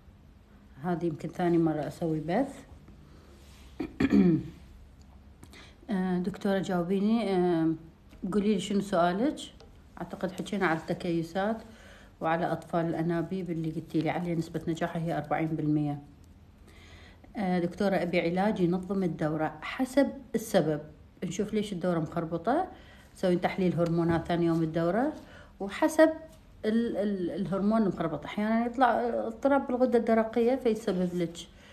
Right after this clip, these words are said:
آه، آه، عدم انتظام الدورة الشهرية، فنعدل الغدة الدرقية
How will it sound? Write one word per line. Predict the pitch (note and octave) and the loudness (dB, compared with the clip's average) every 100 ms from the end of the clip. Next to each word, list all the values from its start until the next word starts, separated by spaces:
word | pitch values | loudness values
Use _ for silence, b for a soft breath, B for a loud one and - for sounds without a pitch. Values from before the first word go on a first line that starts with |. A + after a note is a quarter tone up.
| B B - | B B -4
آه، | F3 D#3+ D#3+ D3+ D3+ D3+ C#3 B B B B - - | 0 2 2 2 0 0 -6 B B B B -20 -12
آه، | D3 D3+ C#3+ | -6 -4 -4
عدم | - F#3+ E3+ E3 | -4 -2 2 0
انتظام | D#3+ E3 E3 D#3 | 0 0 2 2
الدورة | D3+ D3 D3+ | 2 0 -2
الشهرية، | - D3 D3 C#3 | -2 -6 -4 -4
فنعدل | C3+ - F3+ E3+ G3+ E3 D#3 D3 | -4 -4 -2 0 -2 0 -2 0
الغدة | C#3+ C#3 F#3 F#3 | -2 -4 -4 -2
الدرقية | G#3+ G#3+ A3 A3 B3 B3 E4 | 0 2 0 0 0 2 2